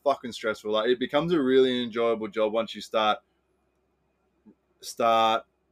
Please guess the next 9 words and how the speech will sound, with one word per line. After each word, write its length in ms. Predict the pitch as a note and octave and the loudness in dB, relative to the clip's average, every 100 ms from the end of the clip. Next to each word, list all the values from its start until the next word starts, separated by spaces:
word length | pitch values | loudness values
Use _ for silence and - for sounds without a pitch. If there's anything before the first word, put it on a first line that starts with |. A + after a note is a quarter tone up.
| _ _ _ | _ _ _
understanding 800 | B2+ A#2+ - A#2+ A2+ A2+ A2 A2 | -6 -6 -6 -4 -2 -2 -6 -4
what 160 | A#2 G#2+ | -4 -4
you're 100 | A2+ | -6
doing, 400 | A2+ A2 A2 G#2+ | -6 -4 -6 -2
why 200 | A2 G#2+ | 0 0
you 80 | |
can 180 | G#2 A2 | -4 -8
do 180 | G#2 G#2 | -6 -6
things, 560 | - A2 G#2 G#2+ G2+ | -8 -10 -8 -10 -14